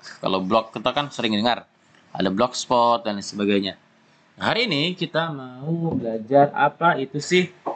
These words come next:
hmm, yang dimaksud dengan, eh, vlog ya. Oke.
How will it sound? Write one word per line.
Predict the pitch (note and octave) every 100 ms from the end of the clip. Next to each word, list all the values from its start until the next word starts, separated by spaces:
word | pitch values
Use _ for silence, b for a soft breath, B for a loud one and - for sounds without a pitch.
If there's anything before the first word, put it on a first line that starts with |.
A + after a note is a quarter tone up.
| - _ _ _
hmm, | C#3+ D3 D3 C#3+
yang | C#3+ C#3+ D3 D3 D3 C#3+
dimaksud | C3+ C#3 C#3 C3 C3 - D#3 D#3
dengan, | C3 B2 A#2+ A#2 A#2 A#2 A#2 A#2 A2+ _ _ _ _ G#2+
eh, | G#2+ G#2+ G#2+ G#2+ G#2+ - _ _
vlog | D#3+ E3+ - G#2
ya. | B2 E3+ _ _ _ _ -
Oke. | D#3+ G#2